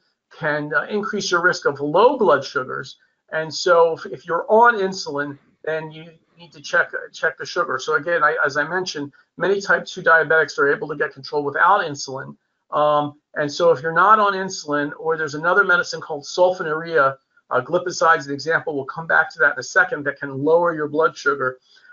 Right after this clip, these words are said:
Uh, so as long as you're not on insulin or a sulfonylurea, you really, in my opinion, don't need to be checking your sugars all the time,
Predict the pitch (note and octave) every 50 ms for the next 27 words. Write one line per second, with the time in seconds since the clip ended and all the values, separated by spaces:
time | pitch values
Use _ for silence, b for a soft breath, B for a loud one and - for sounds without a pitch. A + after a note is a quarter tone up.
0 | b b - C#3+ C3 C#3 D3+ - - - F#3+ F#3 F3+ F#3 F#3+ G#3 A#3 B3+ B3 B3+
1 | B3+ A3+ A3 G#3 G#3 G3 F3+ F3 F#3 F3+ - - G3 F#3 F3+ F3+ - - - -
2 | F3 E3+ - - D#3+ F3 F#3 G3 F#3 D#3+ D#3+ D#3+ D#3+ D#3 D#3+ F3 G3 A3+ A3+ G3+
3 | F3+ E3 E3+ F3 F3 E3+ - - F#3+ F#3 D#3+ D3+ C3+ C3 E3+ D#3+ E3+ F3+ F#3 F#3
4 | F3 C3+ D3 D#3+ D#3 C#3+ - - A#2+ - - - - C#3 C#3 - G3 G3 F#3+ F#3
5 | - D3+ C#3+ C#3+ C#3+ C3+ - - C3+ B2+ B2 -